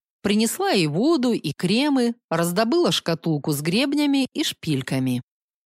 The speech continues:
Через час Рада довольно посмотрела на свое отражение в зеркале и обратила внимание на платье. Оно было глубокого красного цвета, почти вишневого, похожего на темную кровь.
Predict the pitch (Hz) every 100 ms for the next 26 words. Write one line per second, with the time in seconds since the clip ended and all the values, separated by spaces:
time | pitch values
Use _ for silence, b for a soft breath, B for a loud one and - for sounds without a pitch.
0 | - - 269 175 - - 370 381 - _
1 | _ - 185 330 302 226 160 156 202 370
2 | 339 294 160 - 160 147 220 311 220 151
3 | - 156 160 233 233 156 143 170 175 226
4 | 277 233 170 131 147 131 127 - - 170
5 | 170 185 185 320 359 294 175 160 170 202
6 | 240 269 262 175 131 - 123 127 _ _
7 | _ - 156 175 285 359 240 220 208 165
8 | 156 165 160 247 302 320 320 311 - 165
9 | 156 - 202 240 - - 302 180 - 127
10 | 120 _ - 190 - - 285 330 - 240
11 | 160 147 135 131 120 _ - 147 208 240
12 | 262 214 151 131 - 160 160 180 208 -
13 | 170 - -